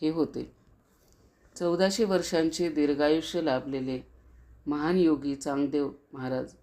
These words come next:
यांनी नरहरी महाराज यांना आशीर्वाद दिला होता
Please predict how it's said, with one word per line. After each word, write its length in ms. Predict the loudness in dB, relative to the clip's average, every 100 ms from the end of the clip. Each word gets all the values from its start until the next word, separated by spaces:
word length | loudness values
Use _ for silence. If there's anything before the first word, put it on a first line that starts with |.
| -10
यांनी 260 | 0 4 4
नरहरी 400 | 2 0 -2 -2
महाराज 440 | -2 -2 -4 -4
यांना 240 | -4 -6 -8
आशीर्वाद 520 | -10 -8 -4 -2 -2
दिला 240 | -4 -6
होता 300 | -8 -10 -12